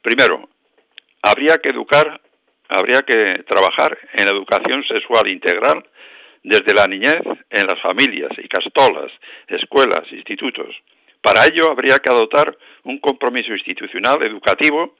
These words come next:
para garantizar esa educación sexual que permita a nuestros niños y adolescentes afrontar situaciones de riesgo y abusos por parte de personas mayores, sean religiosos o no.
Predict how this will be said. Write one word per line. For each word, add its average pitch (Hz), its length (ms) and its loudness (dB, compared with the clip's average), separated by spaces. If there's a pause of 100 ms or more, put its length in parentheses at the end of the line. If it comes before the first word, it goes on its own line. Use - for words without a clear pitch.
(500)
para 104 220 4
garantizar 104 640 2
esa 123 140 -2
educación 113 520 -2
sexual 135 460 0 (320)
que 101 120 0
permita 110 720 -2 (260)
a 104 140 2
nuestros 101 400 -4
niños 117 360 -4
y 98 80 0
adolescentes 135 760 -4 (480)
afrontar 104 540 0
situaciones 120 600 -2
de 98 120 0
riesgo 127 380 0
y 92 80 0
abusos 143 420 -2 (420)
por 101 200 0
parte 139 280 0
de 117 80 0
personas 127 460 -2
mayores, 139 360 0 (480)
sean 139 200 4
religiosos 127 600 -4
o 90 60 -14
no. 85 220 -6